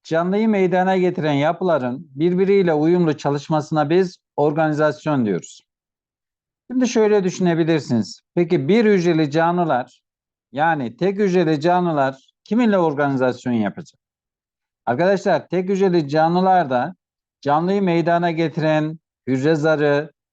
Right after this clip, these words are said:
z-, e, hücre içerisindeki sitoplazma, sitoplazmadaki enzimler, bunların birbiriyle uyumlu çalışması. Ökaryot tek hücreli bir canlıysa organellerin, hücre zarının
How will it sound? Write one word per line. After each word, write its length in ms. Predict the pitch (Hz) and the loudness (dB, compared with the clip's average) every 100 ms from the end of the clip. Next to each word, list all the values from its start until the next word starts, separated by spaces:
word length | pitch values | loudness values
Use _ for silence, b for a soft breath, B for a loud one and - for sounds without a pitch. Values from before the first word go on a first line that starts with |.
| _ _ _ | _ _ _
z-, 320 | 107 123 123 123 | -8 -8 -4 0
e, 240 | 120 113 | 2 2
hücre 300 | 120 135 165 | 0 0 -2
içerisindeki 640 | 160 160 147 131 151 139 156 | -2 -2 -4 -2 -2 -2 -4
sitoplazma, 960 | - - 151 147 151 151 143 143 139 - _ _ | -6 -6 -4 -2 -2 -2 -2 -2 -2 -6 _ _
sitoplazmadaki 920 | - 160 147 160 156 156 151 151 160 | -8 -6 -2 -2 0 -2 -2 -2 0
enzimler, 760 | 147 147 151 151 151 131 123 - _ _ _ _ _ | 0 2 0 0 0 0 -2 -8 _ _ _ _ _
bunların 320 | 156 185 208 | -2 0 0
birbiriyle 480 | 196 185 196 202 202 | -2 -2 0 2 2
uyumlu 420 | 190 190 185 165 | 2 4 2 0
çalışması. 720 | - 139 127 - 98 - 101 - _ _ _ | 0 -2 -2 -4 -8 -8 -12 -14 _ _ _
Ökaryot 600 | 143 165 185 180 185 185 _ - | -4 0 0 0 -2 -4 _ -8
tek 180 | 170 175 | -6 -4
hücreli 380 | 170 180 170 | -2 0 0
bir 120 | 165 147 | -2 0
canlıysa 800 | 160 160 170 156 - 123 120 - _ _ _ _ _ _ 147 | 0 0 -2 -4 -2 -2 -2 -8 _ _ _ _ _ _ -2
organellerin, 960 | 160 175 185 185 180 180 165 160 185 _ _ - | 0 0 0 0 0 0 -2 -4 -8 _ _ -12
hücre 280 | 143 156 180 | -6 0 2
zarının 680 | 175 170 170 160 151 143 | 2 0 0 0 -2 -6